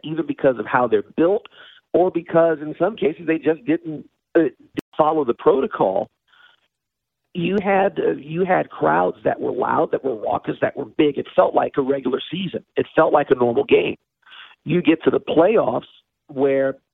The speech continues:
Acadiana is playing in a half-filled stadium or a quarter-filled stadium because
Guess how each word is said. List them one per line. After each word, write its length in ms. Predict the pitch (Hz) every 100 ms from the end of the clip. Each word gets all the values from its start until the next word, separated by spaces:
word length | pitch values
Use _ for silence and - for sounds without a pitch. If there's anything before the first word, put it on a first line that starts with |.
| 135
Acadiana 840 | - 156 143 131 139 170 160 131
is 200 | 151 220 -
playing 320 | 170 143 127
in 80 | 113
a 60 | 107
half-filled 540 | 127 120 - 120 110 _
stadium 460 | 113 107 110 127
or 140 | 131 117
a 40 |
quarter-filled 560 | - 151 156 143 127 117
stadium 360 | - 117 120 123
because 300 | - 139